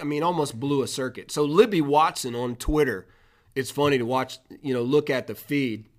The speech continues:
She's trying to explain it. Here's my, she goes, "Here's my take on Bernie's millionaire thing. It's complicated.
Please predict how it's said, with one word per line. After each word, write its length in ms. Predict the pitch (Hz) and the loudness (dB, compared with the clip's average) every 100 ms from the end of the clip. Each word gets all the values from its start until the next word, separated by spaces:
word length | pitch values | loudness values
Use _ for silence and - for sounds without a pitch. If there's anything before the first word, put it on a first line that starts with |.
| - - _ _ _ - | -20 -20 _ _ _ -10
She's 260 | - 170 | -2 -2
trying 280 | 160 170 156 | 0 2 2
to 60 | 131 | 0
explain 500 | 110 - 139 143 123 | -6 -6 -2 0 -2
it. 80 | 110 | 0
Here's 240 | 233 285 | 0 0
my, 240 | 254 226 - | 0 0 0
she 160 | - | -4
goes, 220 | 147 131 - | 0 0 0
"Here's 240 | 262 254 | -2 -2
my 240 | 233 202 143 | 0 0 -2
take 400 | - 196 156 - | -4 -4 -4 -4
on 200 | 143 131 | -4 -4
Bernie's 440 | 123 160 156 127 | -2 -2 -2 -4
millionaire 560 | 113 143 160 139 127 110 | -2 0 2 0 -2 -6
thing. 460 | - - 123 95 107 - _ _ _ - | -10 -8 -8 -8 -16 -20 _ _ _ -2
It's 180 | 180 - | -2 0
complicated. 840 | - 233 233 151 - 143 104 | 2 4 4 -2 0 -2 -2